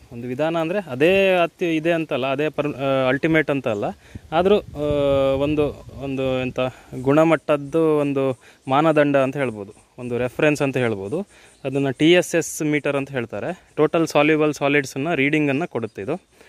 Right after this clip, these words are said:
So, ಅದನ್ನು ಈ ಹಣ್ಣಿಂದು ಎಷ್ಟು ಅಂತ ಹೇಳಿ ನಾನು ನಿಮಗೆ, ಆ, ಮುಂದಿನ ಭಾಗದಲ್ಲಿ ವಿವರಣೆ ಕೊಡ್ತೀನಿ, ಮಾಡೋದು ಹೇಗೆ ಅಂತಲೂ ತೋರಿಸ್ತೀನಿ. So, ಸಾಮಾನ್ಯವಾಗಿ ಉತ್ತಮ ಜಾತಿಯ ಹಲಸು ಅಂತ ಹೇಳಲಿಕ್ಕೆ ಒಂದು ಇಪ್ಪತ್ತೈದು plus ಆಗಿರಬೇಕು. ಅಂದರೆ ಅದರ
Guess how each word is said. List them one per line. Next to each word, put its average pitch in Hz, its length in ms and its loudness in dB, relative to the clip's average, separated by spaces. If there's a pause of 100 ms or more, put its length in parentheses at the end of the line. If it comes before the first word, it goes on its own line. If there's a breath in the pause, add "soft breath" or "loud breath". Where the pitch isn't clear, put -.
(240 soft breath)
So, 139 140 0
ಅದನ್ನು 151 440 0
ಈ 147 160 0
ಹಣ್ಣಿಂದು 143 460 2
ಎಷ್ಟು 143 340 0
ಅಂತ 131 200 -2
ಹೇಳಿ 123 220 -2
ನಾನು 147 220 -2
ನಿಮಗೆ, 131 240 -2
ಆ, 131 360 -10
ಮುಂದಿನ 131 320 0
ಭಾಗದಲ್ಲಿ 120 420 0
ವಿವರಣೆ 117 300 0
ಕೊಡ್ತೀನಿ, 110 420 -8
ಮಾಡೋದು 117 380 0
ಹೇಗೆ 113 160 0
ಅಂತಲೂ 113 280 -4
ತೋರಿಸ್ತೀನಿ. 113 480 -4 (580 loud breath)
So, 139 180 -4
ಸಾಮಾನ್ಯವಾಗಿ 170 1000 2 (160)
ಉತ್ತಮ 185 380 0
ಜಾತಿಯ 165 360 2
ಹಲಸು 151 280 -2
ಅಂತ 147 180 -2
ಹೇಳಲಿಕ್ಕೆ 135 540 -2 (260)
ಒಂದು 135 300 -2
ಇಪ್ಪತ್ತೈದು 147 1040 0 (200)
plus 156 300 0
ಆಗಿರಬೇಕು. 113 460 -4 (120)
ಅಂದರೆ 123 460 -10 (200)
ಅದರ 123 160 -4